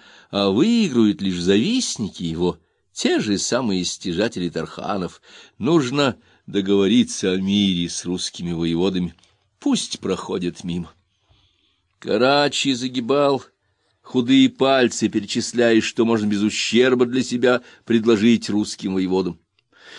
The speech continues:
Можно пообещать больше не трогать вагуличей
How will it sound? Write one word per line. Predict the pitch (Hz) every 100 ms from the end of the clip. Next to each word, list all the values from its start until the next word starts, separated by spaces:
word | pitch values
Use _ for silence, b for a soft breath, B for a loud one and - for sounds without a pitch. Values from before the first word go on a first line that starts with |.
| B B
Можно | 156 247 247 214 247 240
пообещать | 254 247 214 233 - - 180 202 220 214 - b b
больше | 117 180 190 185
не | 151 131
трогать | 143 196 160 104
вагуличей | 107 98 98 123 151 170 156 - 175 156